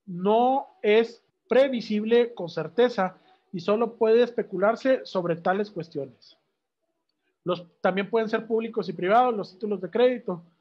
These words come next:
En este caso, desde el punto de vista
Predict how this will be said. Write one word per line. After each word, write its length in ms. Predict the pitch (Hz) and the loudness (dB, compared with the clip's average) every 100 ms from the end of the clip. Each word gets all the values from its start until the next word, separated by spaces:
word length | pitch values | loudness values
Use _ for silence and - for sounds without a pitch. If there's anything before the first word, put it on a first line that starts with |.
| _ _ - | _ _ -8
En 100 | 180 | -6
este 260 | 190 233 | -2 -2
caso, 420 | 233 269 254 214 196 | 0 0 0 -4 -2
desde 180 | 185 175 | -4 -4
el 100 | 170 | -4
punto 300 | 208 214 269 | -8 -2 2
de 140 | 233 | 2
vista 520 | 208 233 - 254 254 | 0 -4 -2 0 0